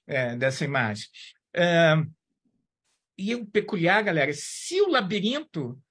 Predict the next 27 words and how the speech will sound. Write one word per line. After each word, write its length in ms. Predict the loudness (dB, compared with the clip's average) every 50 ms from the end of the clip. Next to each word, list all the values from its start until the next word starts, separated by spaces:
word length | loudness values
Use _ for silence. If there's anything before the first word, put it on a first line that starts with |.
| _ _ _
antigo 540 | -2 -2 -2 -2 -2 -2 0 0 0 2 2
do 100 | 4 4
Minotauro 380 | 4 2 2 0 -2 -2 -4
for 220 | -4 -6 -6 -6 -6
assim, 680 | -6 -6 -10 -8 -4 -4 -2 -2 -2 -2 -4 -4 -6 -10 -18 -20 -20 -20 -20 -20 -20 _ _
é, 600 | 0 2 4 4 4 4 4 4 4 4 2 0 -2 -2 -6 -8 -12 _ _ _ _ _ _ _ _ _ _
por 120 | -12 -10 -10
que 100 | -8 -6
que 140 | -2 0
uma 180 | 0 0 0 0
pessoa 380 | 0 -2 -2 0 0 2 2 2
ia 100 | 2 2
se 180 | 0 -2 -4
perder 540 | -4 0 0 0 0 0 0 4 6 6 6
lá? 380 | 6 6 6 4 4 2 0 -6 -14 -20 -20 -20 _ _ _
Porque 220 | -10 -8 -8 -8
vocês 280 | -8 -6 -6 -6 -6 -4
sabem 500 | -2 0 2 2 4 2 2 0 -2 -6
que 180 | -8 -10 -10
o 80 | -10 -10
Teseu, 720 | -8 -4 0 0 2 2 0 0 0 4 6 8 8 8
ele 140 | 6 4 2
só 240 | 0 -2 0 -2 -2
conseguiu 640 | -2 -2 -6 -6 -6 -6 -8 -10 -8 -2 0 0 2
matar 420 | 4 2 2 2 0 0 -2 0
o 60 | 0
Minotauro 600 | -2 -2 -4 -6 -6 -4 0 2 2 2 2 0